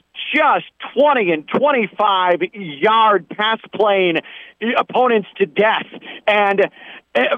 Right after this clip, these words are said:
from an accuracy standpoint, just picking defenses to death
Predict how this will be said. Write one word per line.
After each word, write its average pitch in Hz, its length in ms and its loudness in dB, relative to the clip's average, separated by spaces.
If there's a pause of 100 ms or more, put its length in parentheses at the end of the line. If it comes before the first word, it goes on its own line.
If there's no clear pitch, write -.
from 240 160 2
an 220 80 0
accuracy 214 760 0
standpoint, 185 640 0 (140)
just 247 260 0 (120)
picking 214 480 0
defenses 196 720 0
to 156 80 0 (260)
death 226 360 0